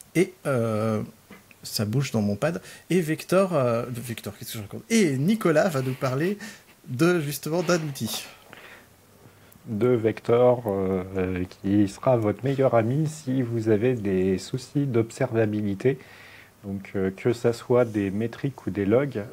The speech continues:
Speaker 2: euh, c'est un outil qui va vous permettre d'aller chercher ces deux in-, types d'informations,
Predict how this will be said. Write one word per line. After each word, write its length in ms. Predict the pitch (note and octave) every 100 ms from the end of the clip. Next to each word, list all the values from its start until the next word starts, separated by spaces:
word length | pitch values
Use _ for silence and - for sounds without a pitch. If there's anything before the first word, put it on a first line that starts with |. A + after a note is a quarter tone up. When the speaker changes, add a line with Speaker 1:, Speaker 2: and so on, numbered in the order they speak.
| -
Speaker 2:
euh, 1080 | A2 G2+ G2 F#2+ G2 F#2+ F#2 F#2 F#2 F#2 F#2
c'est 360 | - - A2
un 280 | G#2 F#2+ F#2+
outil 320 | A2+ A2+ D#3
qui 160 | D3+ A2
va 140 | A2
vous 160 | G#2 G#2
permettre 680 | A#2 G#2 A#2 B2+ - - G2+ F#2+
d'aller 300 | G#2 G#2 A2+
chercher 560 | - A#2 - - A#2+
ces 360 | A#2 - F2+ F2
deux 240 | A#2 B2+
in-, 260 | B2 A#2 G#2+ G2
types 200 | - C3
d'informations, 680 | A2 G2+ G#2+ G#2 F#2 - D3+